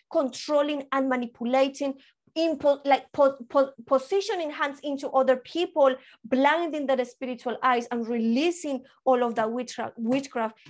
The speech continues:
into the church. So if you are in a, in a church where you see that there's been kind of like a Jezebel ki-, kind of like take over, control and manipulation, run and save your, your, your, your life. Don't try to come against that. The only, because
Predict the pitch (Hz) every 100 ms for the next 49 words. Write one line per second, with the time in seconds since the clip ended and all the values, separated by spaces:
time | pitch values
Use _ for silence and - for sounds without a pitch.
0 | - 247 233 226 214 - 254 214 - 233
1 | 220 208 254 320 349 - 294 277 262 -
2 | - 262 247 - 285 196 - - _ _
3 | _ - 254 220 254 - 311 254 240 254
4 | 247 226 254 240 - _ - 262 254 240
5 | 233 240 196 - 277 294 294 247 240 226
6 | - 240 240 - 254 240 226 220 - 247
7 | - 254 247 214 214 226 226 - 247 226
8 | 233 226 220 220 220 226 233 240 214 202
9 | 214 240 240 233 220 214 - 226 202 214
10 | 208 202 220 214 - 196 214 208 190 208
11 | 202 156 120 - _ - - 262 262 311
12 | 285 285 - 277 247 220 254 254 233 185
13 | - _ _ 240 254 269 285 269 262